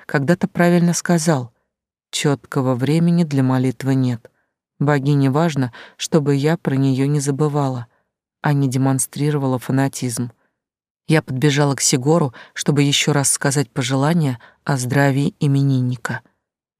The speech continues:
Зверолюд едва держался на ногах, но выглядел весёлым и счастливым. Подтолкнул меня под локоть и тихонько сказал: "Наверное, я этот праздник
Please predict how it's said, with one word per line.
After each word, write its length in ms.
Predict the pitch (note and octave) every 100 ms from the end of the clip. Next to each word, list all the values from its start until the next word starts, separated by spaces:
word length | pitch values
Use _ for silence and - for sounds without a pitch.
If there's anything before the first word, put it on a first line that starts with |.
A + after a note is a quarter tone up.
| -
Зверолюд 720 | B2+ C3+ C#3+ C#3 C3+ D#3 F3
едва 340 | - C3+ C3 C#3+
держался 540 | C#3 A#2 C#3 C#3+ D#3
на 100 | C#3+
ногах, 440 | C#3+ C#3+ C3+ B2 - - -
но 240 | C#3+ D3 C3
выглядел 500 | C#3 C#3+ D3 C3+ C3
весёлым 520 | C3+ - D3 C#3+ C#3+ -
и 60 |
счастливым. 720 | C3+ - B2+ - C3 B2+ B2 A#2 _ _ _ -
Подтолкнул 640 | C3 - C3+ B2+ - C#3
меня 240 | C3+ C3 B2+
под 220 | C3+ C3
локоть 360 | D3 - - - - -
и 120 | D3+
тихонько 520 | - C3+ - C3+ B2+
сказал: 540 | - - C3+ B2 C3 B2 _ _ _ _ _ _ _ _ _ _ _ -
"Наверное, 640 | C#3+ C3 D3 C#3 C#3+ C#3+
я 200 | B2+ C#3+
этот 220 | C#3 B2+
праздник 540 | - D#3 D3 C3 -